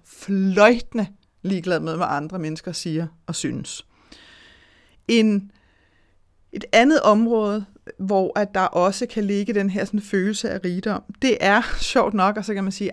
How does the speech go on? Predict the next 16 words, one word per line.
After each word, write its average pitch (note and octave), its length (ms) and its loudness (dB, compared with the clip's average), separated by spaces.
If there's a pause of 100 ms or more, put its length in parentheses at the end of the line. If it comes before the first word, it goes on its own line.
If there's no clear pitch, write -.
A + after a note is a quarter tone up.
"Ah, F3 420 4
er F#3+ 60 -4
det G3 80 -2
ikke G3+ 140 -4
indlysende?" G#3+ 520 -2
Men G#3 320 -2 (120)
lad F#3+ 120 -2
mig F3+ 140 -6
forklare. A3 360 -2 (520)
Det B3+ 160 8
er A3 140 10
det A3+ 120 4
område, G#3+ 560 2
som G#3+ 180 -2
handler G3 320 2
om G3 280 0